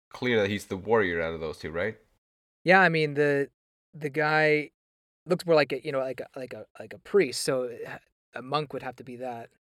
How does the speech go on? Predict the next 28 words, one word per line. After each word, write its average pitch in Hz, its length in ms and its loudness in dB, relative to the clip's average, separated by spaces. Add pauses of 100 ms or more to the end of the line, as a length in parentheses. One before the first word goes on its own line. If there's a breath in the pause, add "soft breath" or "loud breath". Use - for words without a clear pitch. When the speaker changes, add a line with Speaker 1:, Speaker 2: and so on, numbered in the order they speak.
(220)
Speaker 1:
Right. 98 300 -2 (400)
Speaker 2:
Oh, 196 320 2
yeah. 180 400 2 (420)
Maybe 165 460 0
Kraft 165 460 4
changed 147 800 -2 (360)
his, 151 600 -2 (720)
uh, 143 400 -4 (140)
class. 156 720 -6 (640)
Speaker 1:
Yeah, 143 200 2
exactly. 135 360 4
Speaker 2:
'Cause 160 120 2
his 156 120 -4
clothes 170 340 4
are 151 280 6 (100)
completely 147 300 -4
different 135 320 -4
as 123 100 -12
well. 131 300 -4
So, 123 440 -10
yeah, 143 220 2
Speaker 1:
Mm-hmm. 123 100 -4
Speaker 2:
I 165 40 -2
think, 170 260 -4
I 156 80 -4
think 156 240 -6
you're 147 120 -4
definitely 139 640 -4